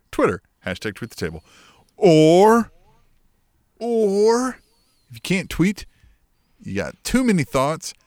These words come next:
you can send us a long form email, and you do that at tableshow at gmail dot com. And Tom,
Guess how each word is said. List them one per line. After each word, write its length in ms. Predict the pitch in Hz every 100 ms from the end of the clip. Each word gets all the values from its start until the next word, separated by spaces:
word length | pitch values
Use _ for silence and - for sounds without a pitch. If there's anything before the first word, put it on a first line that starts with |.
| _ _
you 240 | 92 90 131
can 160 | 127
send 220 | 104 120
us 120 | 113 98
a 120 | 80
long 420 | 82 95 123 123
form 360 | - 117 120 104 143
email, 460 | 131 110 90 78 -
and 140 | 90
you 100 | 87
do 160 | 87 92
that 460 | 98 170 165 - - _ _ -
at 120 | -
tableshow 500 | - 101 95 120 104
at 60 |
gmail 420 | 92 101 107 101 101
dot 180 | 104
com. 280 | - 107 113
And 100 | 101
Tom, 440 | - 175 202 320